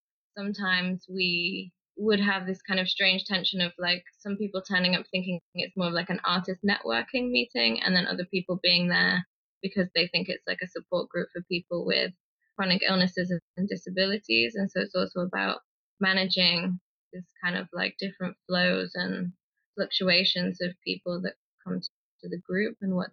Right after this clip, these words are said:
their, their needs are, and ensuring that it doesn't start feeling like a kind of Berlin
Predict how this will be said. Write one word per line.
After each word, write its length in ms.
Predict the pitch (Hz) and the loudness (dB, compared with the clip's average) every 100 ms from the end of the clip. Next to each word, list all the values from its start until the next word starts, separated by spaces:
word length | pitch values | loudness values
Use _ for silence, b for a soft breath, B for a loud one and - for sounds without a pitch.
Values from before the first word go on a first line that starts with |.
| - | -4
their, 440 | 175 190 190 - 185 _ _ _ - | -2 0 0 -2 -6 _ _ _ 0
their 100 | 185 | 6
needs 380 | 202 226 220 | 8 6 4
are, 340 | 233 220 220 208 | 2 2 2 2
and 100 | 190 | 2
ensuring 640 | 185 180 - 185 175 175 180 | 2 2 0 2 2 2 0
that 220 | - - - _ _ _ | -2 -4 -8 _ _ _
it 160 | 185 185 | -4 0
doesn't 340 | 185 180 196 | 0 -2 -6
start 340 | - 175 180 - _ | -4 -2 -2 -8 _
feeling 420 | 190 180 180 180 | 0 2 2 0
like 360 | 180 - - - _ 208 | 0 0 0 -2 _ -18
a 60 | 208 | -8
kind 340 | 185 180 180 180 | -2 2 2 2
of 80 | 180 _ _ _ - | -2 _ _ _ -2
Berlin 420 | 175 170 180 185 | 2 4 6 4